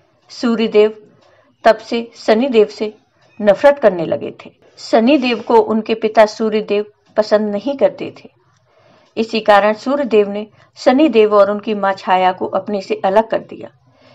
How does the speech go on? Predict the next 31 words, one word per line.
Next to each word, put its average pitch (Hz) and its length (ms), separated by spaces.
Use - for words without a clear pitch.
इस 240 200
बात 202 200
से - 160
क्रोध 208 340
में 214 140
आकर 214 360
शनि 254 360
और 226 180
उनकी 214 380
माँ 196 180
ने 202 120
सूर्यदेव 208 540
को 196 260
कुष्ठ 294 260
रोग 196 340
होने 190 260
का 196 200
श्राप 214 360
दे 170 120
दिया। - 260
पिता 226 280
को 240 140
कुष्ठ 277 360
रोग 226 240
में 226 200
पीड़ित 220 400
देख 226 260
यमराज 220 500
ने 302 100
तपस्या 180 540
की। - 260